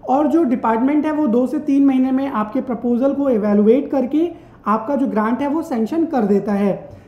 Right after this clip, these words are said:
यहाँ पर किसी भी तरीके की कोई भी एनजीओ यानी कि society, trust, foundation, कोई भी जो organization, जो एनजीओ है वो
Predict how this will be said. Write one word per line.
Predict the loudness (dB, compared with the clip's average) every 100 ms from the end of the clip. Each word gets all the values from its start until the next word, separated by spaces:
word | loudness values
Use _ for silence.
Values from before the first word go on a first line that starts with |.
| 0
यहाँ | 2 2
पर | 2 0 -2 -6 -4
किसी | 0 2
भी | 2
तरीके | 0 0 0 0
की | -2 -4 -2
कोई | 0 2
भी | 2 2
एनजीओ | 0 0
यानी | 0 0
कि | -2 -4
society, | -4 -4 -4 -4
trust, | -4 -2 -4 -4 -4
foundation, | -2 -2 -2 -2 -2 -2 -8 -20 -6
कोई | 2 4
भी | 4 4
जो | 2
organization, | 0 0 0 0 -2 -2 -2
जो | -2
एनजीओ | 0 -2 0 0
है | 0 0
वो | -2